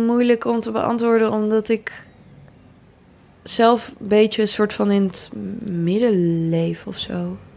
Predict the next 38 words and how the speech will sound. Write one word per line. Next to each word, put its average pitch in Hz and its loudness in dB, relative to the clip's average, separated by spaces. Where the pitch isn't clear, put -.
Of - -4
althans, 202 2
zo 214 6
ervaar 208 4
ik 196 0
het. - -10
Ik, - -10
ik, - -6
ik, - -4
ik - -4
ben, 180 -4
ik 196 -6
ben 165 4
vrouw, 170 2
ik 180 -2
voel 202 2
me 196 2
een 185 -2
vrouw, 190 2
ik, 180 -8
maar 190 2
tegelijkertijd 196 2
ben 185 0
ik 185 -8
ook 190 -2
altijd 190 -6
one 190 -4
of 185 -14
the 196 -6
guys. 180 0
En 180 -4
ik 240 -2
kan 294 -2
er 302 -2
geen 196 -2
antwoord 190 -6
op 170 -16
geven. 165 -12